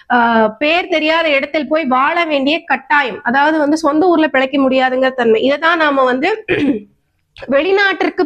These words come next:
போகக்கூடிய ஜாதகங்கள்ங்கிற வீடியோ நம்ம ஏற்கனவே போட்டிருக்கோம், அதுல வந்து பேசியிருப்போம். முன்ன வந்து இது தோஷமாக தான் கன்சிடர் பண்ணப்பட்டது. But இன்னைக்கு நம்ம எல்லாருக்குமே அப்ராட் போகணும், வெளியூர் போகணும், நிறைய சம்பாதிக்கணும் அப்படிங்கிற எண்ணம் இருக்கிறதுனால இன்னைக்கு தேதிக்கு இது எட்டு பன்னெண்டு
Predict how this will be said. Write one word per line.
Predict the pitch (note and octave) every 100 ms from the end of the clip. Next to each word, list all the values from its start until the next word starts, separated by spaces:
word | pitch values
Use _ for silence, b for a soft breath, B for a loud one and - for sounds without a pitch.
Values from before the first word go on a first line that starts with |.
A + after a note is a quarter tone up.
| E4+
போகக்கூடிய | D4+ D#4 D#4 D4+ E4 D4+
ஜாதகங்கள்ங்கிற | C4 C4+ C4+ C4+ C4 D4 F#4+ - B B B
வீடியோ | C4+ E4+ F4
நம்ம | C#4+ C4+
ஏற்கனவே | C4 C4+ C#4
போட்டிருக்கோம், | B3 A#3 A#3 F#4 C#4+
அதுல | C#4+
வந்து | D4 C4+ C#4
பேசியிருப்போம். | B3 A#3 A3 A3+ b b
முன்ன | B3 E4+ A4 A4
வந்து | F4+ G4+
இது | D#4+
தோஷமாக | C#4 E4 F#4+ F4+ C#4+ C4
தான் | D#4+
கன்சிடர் | D4+ C#4 D#4+ C#4
பண்ணப்பட்டது. | B3 A3 A3+ A3+ A#3 C#4+
But | D4+ C4+
இன்னைக்கு | B3+ F4 A4
நம்ம | F4+ D4
எல்லாருக்குமே | C#4 C#4+ C4+ D4
அப்ராட் | E4 A3+ D4 D4+ C#4+
போகணும், | B3 C4+
வெளியூர் | B3+ C#4+ D4+
போகணும், | C4+ C4 C4
நிறைய | B3+ D4+
சம்பாதிக்கணும் | C4 B3+ C4+ B3 B3+ B3+
அப்படிங்கிற | A#3+ B3+ A#3
எண்ணம் | A#3+ C4+ A#3+
இருக்கிறதுனால | - B3+ A3 A3 - B B
இன்னைக்கு | B F4 A#4 G4+
தேதிக்கு | D4 D4 E4
இது | F4+ C#4+
எட்டு | C#4+
பன்னெண்டு | D#4 D#4 D4